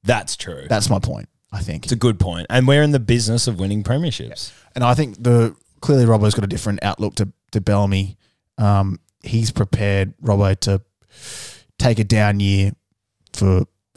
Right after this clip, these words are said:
Speaker 2: a longer term gain. So, like, twenty sixteen, we finished fucking second last.
Speaker 1: Yeah.
Speaker 2: Twenty seventeen, we finished second. Twenty eighteen, twenty nineteen, we win premiership, premierships.
Speaker 1: Mm.
Speaker 2: There's
Speaker 1: Love it, Robbo.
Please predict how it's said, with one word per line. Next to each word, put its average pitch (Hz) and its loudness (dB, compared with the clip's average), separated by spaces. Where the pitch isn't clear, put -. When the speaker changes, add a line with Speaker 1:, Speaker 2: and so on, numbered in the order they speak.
Speaker 2:
a - -2
longer 98 0
term 98 -4
gain. 76 -10
So, - -6
like, 101 -6
twenty 110 -4
sixteen, 98 -6
we 101 -6
finished - -8
fucking - -8
second 104 -6
last. 95 -8
Speaker 1:
Yeah. 95 -18
Speaker 2:
Twenty 101 -4
seventeen, 92 -4
we 87 -4
finished - -6
second. 92 -6
Twenty 92 -8
eighteen, 92 -8
twenty - -10
nineteen, 82 -8
we 82 -6
win 78 -6
premiership, - -10
premierships. - -8
Speaker 1:
Mm. 95 -2
Speaker 2:
There's 101 -4
Speaker 1:
Love 107 2
it, 95 -2
Robbo. 95 0